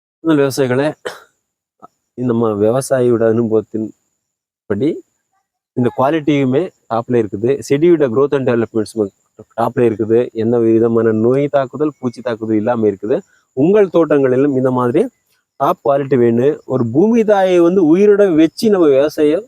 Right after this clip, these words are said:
செய்ய வேணும் என்று விருப்பப்பட்டால், உங்கள் தோட்டத்தில் இருக்கக்கூடிய பயிரில் வரக்கூடிய பிரச்சனையாகட்டும்,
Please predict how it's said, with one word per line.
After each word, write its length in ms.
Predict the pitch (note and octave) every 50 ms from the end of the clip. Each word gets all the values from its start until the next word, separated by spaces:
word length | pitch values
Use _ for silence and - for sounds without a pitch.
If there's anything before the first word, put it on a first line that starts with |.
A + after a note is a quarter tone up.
| _
செய்ய 340 | _ - - - D#3 D#3+ E3
வேணும் 340 | D#3 D3 C#3+ C#3 C3 A#2 - -
என்று 240 | B2+ B2+ C3 B2+ A2+
விருப்பப்பட்டால், 680 | B2 C#3+ D3 - D#3+ C#3+ - A#2+ A#2 B2+ B2 A#2 G2 -
உங்கள் 300 | A2+ B2 B2+ B2+ B2 A2
தோட்டத்தில் 420 | - D#3 E3+ E3 E3+ E3 E3 E3 D3+
இருக்கக்கூடிய 380 | D3 D3+ D3 D3 D3+ D3+ F3 G3+ -
பயிரில் 280 | - D3+ D#3 E3 F3 F3
வரக்கூடிய 420 | E3+ D#3+ D#3 D3+ D3+ D3 D3 C#3 C3+
பிரச்சனையாகட்டும், 640 | - C#3 C3 C#3 C3+ C#3 C3+ C3+ D#3 E3 D3+ G#3+ C4+